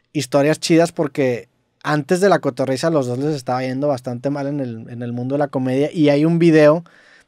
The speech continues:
creo que está en el canal de Ricardo, en donde los vatos hacen un show,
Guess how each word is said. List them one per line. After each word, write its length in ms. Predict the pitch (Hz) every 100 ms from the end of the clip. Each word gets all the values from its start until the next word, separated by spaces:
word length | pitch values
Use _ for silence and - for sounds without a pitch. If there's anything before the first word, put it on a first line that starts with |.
| _
creo 180 | - 135
que 60 | 165
está 140 | -
en 60 | 180
el 60 | 180
canal 200 | 151 151
de 60 |
Ricardo, 520 | 160 135 131 139 180 - _ _ _ -
en 220 | 135 139
donde 280 | 135 135 135
los 160 | 131
vatos 320 | 127 135 170 170
hacen 220 | 170 170
un 140 | 175
show, 340 | 165 170 208